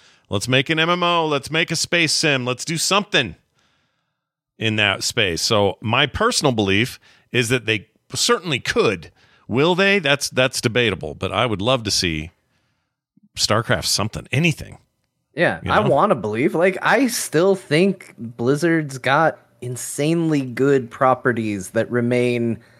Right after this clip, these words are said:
Speaker 2: like, shockingly underutilized
Speaker 1: Yeah.
Speaker 2: for what they are, for brand recognition, for art style, for, uh, character design, for all the facets of their properties.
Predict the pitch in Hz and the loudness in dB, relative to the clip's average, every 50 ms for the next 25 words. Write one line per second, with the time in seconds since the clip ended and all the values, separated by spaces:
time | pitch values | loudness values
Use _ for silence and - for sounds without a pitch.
0 | _ _ _ _ _ _ _ _ _ _ _ _ _ _ _ _ _ _ _ _ | _ _ _ _ _ _ _ _ _ _ _ _ _ _ _ _ _ _ _ _
1 | _ _ _ _ _ - - - - - - 131 139 143 127 - - - - - | _ _ _ _ _ -12 -12 -10 -12 -12 -4 0 0 0 0 -2 -6 -6 -2 0
2 | 226 247 247 247 - 262 226 202 190 190 180 160 - - _ _ _ - 165 170 | 0 0 0 -2 -2 -2 0 2 2 2 2 0 -2 -6 _ _ _ -2 0 0
3 | 165 170 160 156 147 135 120 120 120 113 101 104 92 90 85 82 76 80 78 - | 2 2 2 2 2 2 0 -2 -2 -2 -2 -2 -2 -4 -6 -8 -10 -12 -14 -18
4 | - - - _ _ - 110 104 180 175 165 170 185 180 180 - 170 170 165 - | -18 -20 -20 _ _ -6 -2 2 2 2 4 4 0 0 2 0 2 2 2 2
5 | - 143 139 127 110 98 - - - - - - - - - 170 175 170 160 147 | 2 2 2 2 2 0 -4 -6 -10 -20 -20 -20 -18 -8 -2 0 2 2 2 0
6 | - - - - 139 131 151 170 190 196 196 196 190 165 160 147 143 - 147 120 | -2 -10 -20 -18 -12 -4 0 2 4 4 4 4 4 4 2 2 2 0 -2 -2
7 | 120 127 117 - - 117 101 98 - - 147 - - - - 160 170 170 - - | -2 -2 -2 -2 -2 -6 -6 -6 -2 0 0 0 0 0 0 2 2 2 0 -4
8 | - - - - - 127 117 110 104 101 95 95 95 - - - 127 123 117 113 | -10 -10 -8 0 2 2 4 4 2 2 0 -2 -4 -6 -4 0 2 2 4 4
9 | 113 110 107 - - - - - _ _ - - 117 120 101 - - - 196 180 | 2 0 -2 -4 -10 -20 -20 -20 _ _ -12 -10 -8 -8 -8 -10 -4 -2 0 2
10 | 190 180 180 - 151 139 120 123 123 117 127 117 110 107 104 - - 135 - - | 0 0 -2 -2 -2 -2 0 -2 -2 0 0 0 0 0 -4 -2 -2 -2 -2 0
11 | - 160 196 233 226 208 - - - - - 131 123 139 147 - - - 135 120 | 0 0 0 0 2 0 -2 -2 -2 -4 0 2 2 2 0 0 0 0 0 0
12 | - - - - 131 131 117 123 117 123 120 117 - - 113 110 110 104 - 95 | -2 -8 -2 0 0 0 0 0 2 2 2 2 0 2 2 4 4 2 0 -4
13 | 87 73 71 60 - - - - | -6 -6 -8 -14 -16 -16 -18 -18